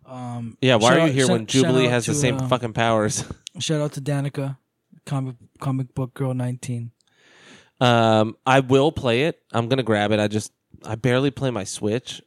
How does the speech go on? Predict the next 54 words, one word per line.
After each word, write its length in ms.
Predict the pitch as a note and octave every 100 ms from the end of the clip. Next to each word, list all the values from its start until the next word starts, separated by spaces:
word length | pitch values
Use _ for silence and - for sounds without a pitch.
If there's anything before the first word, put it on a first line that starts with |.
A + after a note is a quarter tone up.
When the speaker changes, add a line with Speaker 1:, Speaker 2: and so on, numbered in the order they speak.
| -
Speaker 1:
It 80 | G3+
looks 300 | B3+ D4+ -
neat. 300 | E3 F#3 G3
It's 160 | F3 D#3+
got 220 | G3+ F#3
cool 200 | G3 F#3
cel 220 | F3 E3+
shading 380 | E3 F3 F3+ F3+
graphics, 400 | F3 F3 E3+ F3
Speaker 2:
Yeah. 160 | F3+ E3
Speaker 1:
and 160 | D3
it 60 | D3
looks 220 | D#3+ E3
cool, 440 | - E3+ E3+ E3+ E3
and 200 | C#3+ - - -
I'm 140 | D#3+
sure 220 | E3 F3+
it 60 | F3
plays 340 | E3 E3 E3
fun. 420 | - E3 E3 G3 G#3 - - _ _ -
I 100 | E3
just 400 | D#3+ D#3 - -
don't 120 | D#3+
Speaker 2:
I've 100 | D#3+
Speaker 1:
have 140 | A3
Speaker 2:
heard 40 | G3+
Speaker 1:
a 40 |
Speaker 2:
good 80 | D#3 F3+ C3+
Speaker 1:
Switch. 100 | A2+
Speaker 2:
things. 140 | - - E3+
Speaker 1:
I, 60 | G3
I'm 80 | F#3+
probably 300 | B3+ C4 C4
gonna 220 | A#3+ F#3
get 200 | E3 D#3+
one 160 | E3
'cause 180 | D#3+ D3+ -
Astral 360 | D3+ D#3+ D#3+
Chain 380 | D3+ F3 D#3+ D#3
and 180 | C#3+ C#3+
even 260 | E3 D3 C#3
that 140 | C#3
Marvel 320 | B2+ C#3+ C3+ C#3
game, 360 | C3+ C#3 C#3
and 120 | C3 - - - _ -
eventually 460 | F3+ A#3 A#3 E3
I'll 100 | D3
probably 220 | C#3+ D#3 C#3+
pick 200 | D3 C3+
one 120 | C3+
up. 140 | C3+ - _ _ _ -
Speaker 2:
Fire 280 | B2 D#3
Emblem's 360 | F3+ B2 A2 G#2
great. 260 | A2+ A2